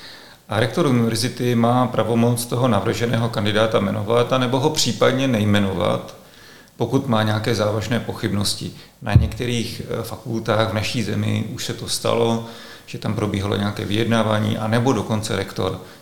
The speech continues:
to jmenování odmítl. Na naší fakultě je tam vřazený ještě jeden krok, protože naše fakulta má zároveň církevní statut, to znamená, že kromě státní akreditace, díky které udělujeme státem uznávané tituly,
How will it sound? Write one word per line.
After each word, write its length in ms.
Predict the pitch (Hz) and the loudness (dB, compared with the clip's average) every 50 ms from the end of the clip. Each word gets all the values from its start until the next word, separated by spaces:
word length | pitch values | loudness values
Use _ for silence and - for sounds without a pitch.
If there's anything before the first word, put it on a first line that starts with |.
| - | -10
to 100 | - 113 | -6 -4
jmenování 560 | 110 104 101 98 98 95 92 92 92 92 92 | -2 -2 -2 -2 -2 -2 -2 -2 -2 -2 -4
odmítl. 560 | - - 107 101 110 113 110 - - 104 - - - - - - - - - _ - | -4 -2 0 2 2 2 2 0 -2 -6 -6 -6 -12 -18 -20 -20 -20 -20 -20 _ -12
Na 100 | - 127 | -6 -2
naší 260 | 139 139 139 - 156 | 0 0 0 0 -2
fakultě 480 | - 117 - - - 120 120 117 117 135 | -4 -4 -4 -2 0 0 0 0 2 2
je 140 | 117 110 104 | 2 2 0
tam 220 | - 127 120 117 | 0 0 0 0
vřazený 480 | 98 - 107 92 101 110 113 104 92 87 - - - - | 0 -2 -2 0 0 0 2 2 0 -2 -4 -10 -14 -10
ještě 320 | 110 101 92 - - 139 | -8 -6 -6 -6 -4 -2
jeden 260 | 127 127 135 127 123 | 0 0 0 0 0
krok, 300 | 117 - 110 101 104 101 | -2 -2 -2 0 -2 -2
protože 580 | - - 107 - - - 101 98 110 107 104 101 - - - 117 | -4 -6 -8 -8 -6 -6 -6 -4 -2 -2 -2 -4 -6 -10 -10 -8
naše 240 | 98 92 - - | -8 -8 -8 -8
fakulta 460 | 107 - 98 - - - - - 113 104 | -8 -8 -8 -8 -8 -8 -6 -4 -2 -2
má 180 | 104 104 101 | 0 0 0
zároveň 540 | 92 92 92 92 101 107 104 104 98 92 92 90 - - - - - | 0 0 0 0 -2 -2 0 0 -2 -2 -4 -6 -10 -16 -16 -12 -8
církevní 500 | - - 104 - - 120 117 104 98 101 | -6 -6 -6 -4 -4 -4 -2 -2 -2 -4
statut, 600 | - - 113 110 110 - 131 131 127 117 - - - - - - - - - | -4 -6 -6 -8 -6 -6 -6 -6 -6 -8 -12 -18 -20 -20 -20 -20 -20 -20 -18
to 80 | - - | -14 -8
znamená, 320 | 92 101 101 101 101 104 | -6 -4 -2 0 0 -2
že 100 | 92 92 | -2 -4
kromě 300 | - - 117 110 107 101 | -2 -2 -2 0 0 0
státní 640 | - - - 117 107 107 - - 131 127 113 101 104 | 0 0 2 2 2 2 0 0 -2 -2 -2 -2 -4
akreditace, 1000 | 113 - - 117 110 107 113 110 - 113 110 110 - 113 107 107 113 123 135 135 135 - - - - - _ - | -8 -6 -4 -2 0 0 0 2 2 0 0 0 -2 -2 0 0 0 0 -2 -4 -6 -10 -16 -20 -20 -20 _ -12
díky 240 | - 101 101 - 120 | -8 -8 -6 -6 -6
které 260 | - - - 110 110 | -8 -6 -2 -2 -2
udělujeme 600 | 123 143 120 101 110 104 107 107 110 110 107 92 | -2 -2 0 0 2 2 4 2 2 2 2 0
státem 480 | - - - 110 104 98 - 107 113 113 | 0 0 0 0 0 0 0 -2 -2 -4
uznávané 440 | 101 92 101 101 107 110 101 87 87 | -2 -2 -2 0 0 0 -2 -4 -4
tituly, 420 | 98 113 110 123 131 127 123 123 | -6 -6 -4 -2 0 0 0 -2